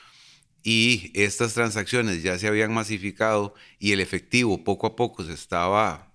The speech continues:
sustituyendo, la gente encontró en Simpe Móvil, siento yo que de manera transitoria, un medio que les hizo sentir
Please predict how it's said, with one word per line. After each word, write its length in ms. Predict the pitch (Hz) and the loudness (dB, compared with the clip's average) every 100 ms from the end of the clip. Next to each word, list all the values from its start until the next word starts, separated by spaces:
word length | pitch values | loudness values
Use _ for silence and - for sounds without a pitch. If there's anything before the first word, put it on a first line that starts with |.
| _ - | _ -10
sustituyendo, 880 | - 101 113 123 110 104 92 92 - - - - - _ | -6 -4 -4 -2 0 0 0 -6 -10 -20 -20 -20 -20 _
la 160 | 101 98 | -2 0
gente 280 | 107 104 131 | 0 0 0
encontró 360 | 127 131 113 | 2 0 2
en 80 | 127 | 0
Simpe 320 | 110 127 127 | 0 0 0
Móvil, 500 | 123 113 113 110 107 _ _ | 2 2 0 -4 -10 _ _
siento 400 | - 117 117 135 | -4 -2 0 0
yo 200 | 123 120 | 0 0
que 100 | 135 | 0
de 140 | 127 | 0
manera 380 | 110 95 104 117 | 0 0 0 -2
transitoria, 840 | - 110 107 120 - 107 90 90 - _ - - - _ _ - | -2 -2 -2 -4 0 0 0 -4 -8 _ -20 -20 -20 _ _ 2
un 240 | 143 147 | 4 4
medio 520 | 139 131 127 139 139 - _ - - | 4 4 4 2 -2 -12 _ -16 -2
que 480 | 110 107 - _ - | 0 0 -4 _ -8
les 380 | 113 110 104 107 | -2 0 2 0
hizo 400 | 120 156 - - _ _ _ _ _ _ _ - | 0 0 -2 -8 _ _ _ _ _ _ _ -8
sentir 580 | - 110 101 139 123 | -2 0 0 2 2